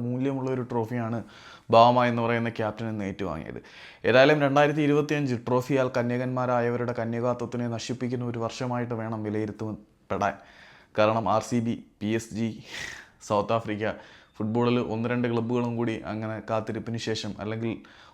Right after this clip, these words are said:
ഒരിക്കലും കിട്ടാത്ത കന്നിക്കിരീടം അണിഞ്ഞ ഒരു വർഷമാണ് രണ്ടായിരത്തി ഇരുപത്തിയഞ്ച്. കേരള ബ്ലാസ്റ്റേഴ്സ് കൂടെ അതിൻ്റെ കൂട്ടത്തിലേക്കെങ്ങാനും വന്നിരുന്നെങ്കിൽ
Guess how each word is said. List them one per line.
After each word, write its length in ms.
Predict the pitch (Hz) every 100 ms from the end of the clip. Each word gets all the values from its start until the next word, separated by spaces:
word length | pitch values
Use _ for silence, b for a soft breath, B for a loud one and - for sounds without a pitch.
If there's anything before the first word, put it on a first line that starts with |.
| -
ഒരിക്കലും 360 | 107 117 120 117
കിട്ടാത്ത 280 | 113 110 107 107
കന്നിക്കിരീടം 560 | 107 110 113 113 110 104
അണിഞ്ഞ 180 | 104 107
ഒരു 80 | 104
വർഷമാണ് 400 | 95 - 110 104 95
രണ്ടായിരത്തി 360 | 95 98 95 87
ഇരുപത്തിയഞ്ച്. 500 | 85 82 87 64 67 - b b b -
കേരള 280 | 104 98 101 98
ബ്ലാസ്റ്റേഴ്സ് 400 | 104 101 107 110 107
കൂടെ 140 | 110
അതിൻ്റെ 220 | 104 104 107
കൂട്ടത്തിലേക്കെങ്ങാനും 800 | 101 110 104 107 107 107 113 113 107
വന്നിരുന്നെങ്കിൽ 600 | 92 110 120 120 117